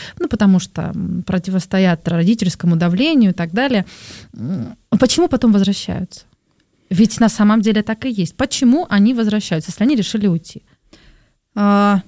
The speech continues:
Speaker 2: ну, собственно говоря, с этим связан вот четвертый пункт, про который я хотела сказать, наверное, один из таких тоже фундаментальных. А, это про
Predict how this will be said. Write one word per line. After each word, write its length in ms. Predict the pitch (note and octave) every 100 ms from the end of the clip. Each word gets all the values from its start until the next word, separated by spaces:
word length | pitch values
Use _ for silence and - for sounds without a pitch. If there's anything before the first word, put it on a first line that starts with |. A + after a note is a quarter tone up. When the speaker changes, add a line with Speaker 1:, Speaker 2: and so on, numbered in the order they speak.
| -
Speaker 2:
ну, 320 | A#3 B3 C4
собственно 320 | A#3 B3+ - A#3+
говоря, 200 | C4+ B3
с 100 | C#4+
этим 200 | - A#3
связан 440 | A#3 A#3 G#3+ G#3
вот 160 | G3+ G3
четвертый 480 | - B3 B3 F#3+ F#3+
пункт, 300 | - F#4+ -
про 100 | G#3+
который 300 | G#3+ G#3 F#3+
я 60 | F#3
хотела 280 | F#3+ F#3+ F#3
сказать, 380 | - G3 F#4
наверное, 840 | C#4 G#3+ G3 G3 F#3+ F3+ F3 E3+ D#3+
один 400 | E3 E3+ E3+ E3
из 380 | D#3 - - -
таких 420 | D3+ - - -
тоже 220 | - F3
фундаментальных. 920 | F3 F3 F3+ G#3+ A3+ C4+ F4+ C#4+ - - - - - - -
А, 520 | F#3 F3+ F3+ F3+ F3
это 380 | G3 A3+ B3 A3
про 680 | G#3 G#3 G3+ G#3 A3 A3